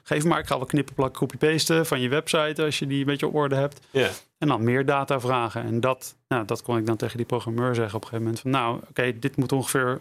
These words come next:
Speaker 1: in de database. Geef me maar waar ik het in kan voeren, dan ga ik het in zitten kloppen." En zo deed ik dat dan.
Speaker 2: Ja.
Speaker 1: Ja.
Speaker 2: En, maar hoe hebben jullie toen bepaald wat een goede opleiding was?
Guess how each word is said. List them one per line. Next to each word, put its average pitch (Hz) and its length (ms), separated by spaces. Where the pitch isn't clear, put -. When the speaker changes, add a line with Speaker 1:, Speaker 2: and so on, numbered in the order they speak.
Speaker 1:
in 143 140
de 127 60
database. 135 580
Geef 147 260
me 139 80
maar 123 280
waar 127 140
ik 123 60
het - 100
in 151 120
kan 143 140
voeren, 123 240
dan 139 80
ga 131 80
ik 120 80
het 123 80
in 139 100
zitten 156 200
kloppen." 147 320
En 123 100
zo 120 180
deed 110 140
ik 139 100
dat - 140
dan. 139 280
Speaker 2:
Ja. 113 200
Speaker 1:
Ja. 143 260
Speaker 2:
En, 143 240
maar 123 140
hoe 143 200
hebben 135 180
jullie 127 160
toen 123 180
bepaald 110 520
wat 110 440
een 120 100
goede 110 240
opleiding 98 340
was? - 260